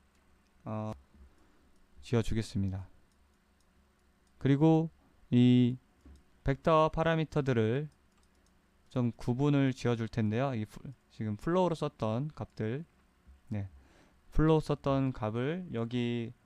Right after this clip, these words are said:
그룹에서, 어, 이름을 씁니다. 네, 티엑스 플로우. 네, 그러면은 그룹이 티엑스 플로우가 생기게 되고요. 이 단일 변수 값들은 또 따로 선택을 해서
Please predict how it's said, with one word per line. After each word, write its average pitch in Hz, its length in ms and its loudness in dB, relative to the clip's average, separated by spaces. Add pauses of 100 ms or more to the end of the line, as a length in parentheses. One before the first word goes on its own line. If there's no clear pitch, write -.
(260)
그룹에서, 135 840 -2 (1900)
어, 101 260 -8
이름을 135 380 4
씁니다. 113 480 -2 (320)
네, 98 180 -12 (140)
티엑스 151 800 -6 (560)
플로우. 117 400 -6 (640)
네, 98 160 -14 (760)
그러면은 117 480 -2
그룹이 135 360 0
티엑스 170 320 -2
플로우가 151 380 6
생기게 151 380 6
되고요. 120 500 4 (1800)
이 120 160 4
단일 131 340 6
변수 131 320 10
값들은 139 720 2
또 139 80 -8
따로 170 380 -2
선택을 143 420 -4
해서 131 460 -4